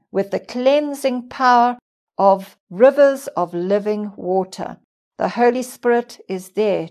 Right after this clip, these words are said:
to fill to overflowing. It's important to be refilled every day. Just want to mention that too, with the Holy Spirit, because that brings empowerment.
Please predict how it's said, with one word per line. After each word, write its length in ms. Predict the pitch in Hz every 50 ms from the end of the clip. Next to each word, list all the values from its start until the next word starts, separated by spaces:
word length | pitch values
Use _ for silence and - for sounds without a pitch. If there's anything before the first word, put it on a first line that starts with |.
| _ -
to 280 | - - 170 175 170 - _
fill 640 | _ - - - - 277 269 262 262 262 254 254 254 _ _ _ _
to 200 | - - - -
overflowing. 800 | 202 202 202 202 202 202 - - 208 196 180 170 147 - - 175 - _ _ _ _ _
It's 180 | - 180 - -
important 680 | 202 196 - 262 254 254 254 - 240 226 214 208 - _ _ _ _ _
to 140 | - - 214
be 280 | 190 165 202 214 220 214
refilled 920 | 196 175 190 233 262 277 269 247 - - - - 262 220 202 196 180 170 - -
every 320 | 214 214 202 - 202 202
day. 480 | 202 196 - 208 202 175 156 135 - - _ _ _
Just 180 | - 185 - -
want 140 | 175 175 175
to 60 | 185
mention 480 | 175 180 190 190 190 - - 202 185 180
that 240 | 185 185 180 180
too, 260 | - - - 190 165 156 _ _ _ _ _
with 300 | 190 185 226 226 220 -
the 120 | - 196
Holy 320 | 190 202 190 196 190 190 190
Spirit, 460 | - - - - 185 160 - - _
because 340 | - - - - 185 170 -
that 280 | 185 185 185 185 -
brings 300 | - 190 190 190 185 -
empowerment. 760 | 180 180 180 180 - 185 180 180 170 - 156 - - - -